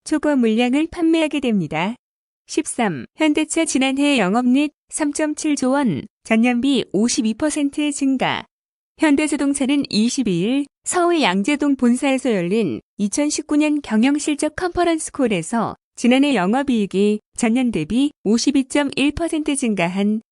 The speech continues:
삼조 육천팔백사십칠억 원을 기록했다고 밝혔습니다.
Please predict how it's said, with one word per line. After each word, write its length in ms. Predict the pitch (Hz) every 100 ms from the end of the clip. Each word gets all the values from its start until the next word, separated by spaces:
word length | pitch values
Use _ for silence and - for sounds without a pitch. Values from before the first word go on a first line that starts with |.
| -
삼조 460 | 269 247 240 269
육천팔백사십칠억 1400 | 202 - 302 311 311 339 339 349 349 320 311 - 311 285
원을 260 | 202 240 285
기록했다고 680 | 277 285 302 294 175 175 285
밝혔습니다. 800 | 294 294 311 294 233 110 117